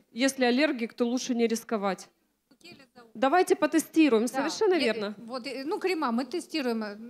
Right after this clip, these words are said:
Speaker 2: на, э, предплечье или за ухом.
Speaker 1: Мгм.
Speaker 2: Человек увидит минут через пятнадцать-двадцать, если есть покраснение.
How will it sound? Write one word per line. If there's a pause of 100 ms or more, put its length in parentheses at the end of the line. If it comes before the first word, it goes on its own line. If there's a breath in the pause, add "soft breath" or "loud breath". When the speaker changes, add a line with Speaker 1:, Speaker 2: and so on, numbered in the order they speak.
(120)
Speaker 2:
на, (180)
э,
предплечье
или
за
ухом.
Speaker 1:
Мгм.
Speaker 2:
Человек
увидит
минут
через
пятнадцать-двадцать,
если
есть
покраснение.